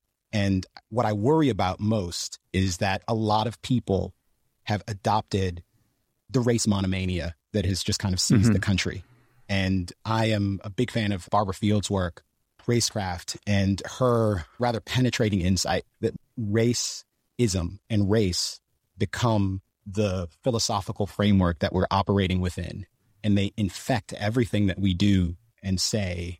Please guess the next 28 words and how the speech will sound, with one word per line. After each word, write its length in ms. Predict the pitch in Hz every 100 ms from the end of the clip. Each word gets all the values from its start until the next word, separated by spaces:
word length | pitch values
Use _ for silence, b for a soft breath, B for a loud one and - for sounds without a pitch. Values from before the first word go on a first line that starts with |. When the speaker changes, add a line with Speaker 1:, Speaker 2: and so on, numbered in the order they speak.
| _
Speaker 1:
in 80 | 127
ways 140 | 110 101
that 100 | 101
we 80 | 98
don't 220 | 107 104
appreciate. 640 | - 117 - 95 87 87 _ _ _ _ _ _ -
And 300 | 107 104 - -
as 120 | 107
a 60 |
result, 560 | 101 101 92 139 147 -
have 160 | 104 -
profound 440 | - 113 104 92 85
consequences. 880 | 104 90 - 95 82 - 98 - - _ _ _ _
And 120 | 107
I 40 | 98
think 260 | 151 131
we're 160 | 123 101 - -
quick 180 | 170
to 100 | -
see 120 | - 117
the 100 | 101
defects 420 | 117 113 98 107
on 100 | 95
the 80 | 92
right, 400 | 117 117 87 - _ _ _ _
but 120 | 110 107
the 60 |
defects 640 | 98 127 131 92 - -